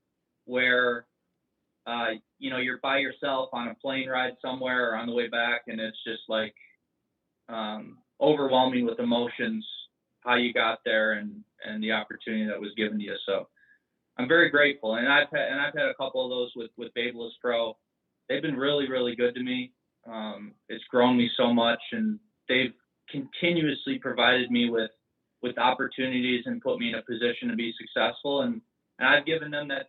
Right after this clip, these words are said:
same respect back, uh, you know, with the amount of hours I've put in. So,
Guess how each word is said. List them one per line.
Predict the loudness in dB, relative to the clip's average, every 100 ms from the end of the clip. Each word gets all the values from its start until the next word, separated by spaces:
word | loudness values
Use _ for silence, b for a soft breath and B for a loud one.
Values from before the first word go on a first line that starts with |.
| -8
same | -6 -6 -10 -14 _ _ _ -16
respect | -12 -12 -4 -2 -2
back, | -2 0 -2 -8 _ -18
uh, | -12 -12 -12 -16 _ _ _ _ _ -6
you | -2
know, | 0
with | -2 -6 -12 -16 -2
the | 0
amount | 2 2 2
of |
hours | 4 4 2 -2
I've | -6 -8 -6
put | -6
in. | -6 -10 -10
So, | -6 -6